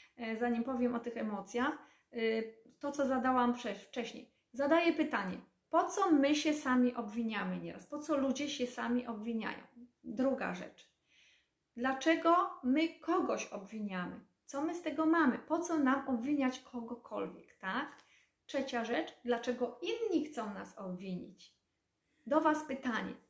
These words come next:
Piszcie, piszcie, a ja tu opowiem o tych emocjach w międzyczasie. Jak myślisz, dlaczego właśnie ktoś nas chce obwinić? To jest jedna rzecz. My kogoś chcemy wyobwiniać lub sami siebie. Trzecia rzecz. Trzy rodzaje obwiniania.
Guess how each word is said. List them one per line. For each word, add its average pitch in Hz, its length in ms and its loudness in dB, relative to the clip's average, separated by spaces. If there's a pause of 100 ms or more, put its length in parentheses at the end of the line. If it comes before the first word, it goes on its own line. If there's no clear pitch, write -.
Piszcie, 320 420 0
piszcie, 330 420 2
a 254 60 2
ja 269 200 4
tu 277 140 -6
opowiem 254 460 0
o 240 40 -2
tych 240 200 -8
emocjach 208 540 -6
w - 40 -18
międzyczasie. 185 720 -10 (640)
Jak 277 260 0
myślisz, 262 460 -2
dlaczego 247 480 -2
właśnie 190 380 -10
ktoś - 340 -8
nas 262 260 2
chce - 240 -8
obwinić? 214 760 -4 (160)
To 214 80 -16
jest 214 380 -10 (200)
jedna 226 340 -6
rzecz. 254 320 -4 (260)
My 277 280 2
kogoś 233 380 -4
chcemy 226 440 -4
wyobwiniać 226 760 -4 (240)
lub 262 180 -6
sami 339 300 -2
siebie. 208 380 -2
Trzecia 247 440 -8
rzecz. - 340 -14
Trzy - 280 -4
rodzaje 247 420 -2
obwiniania. 196 580 -6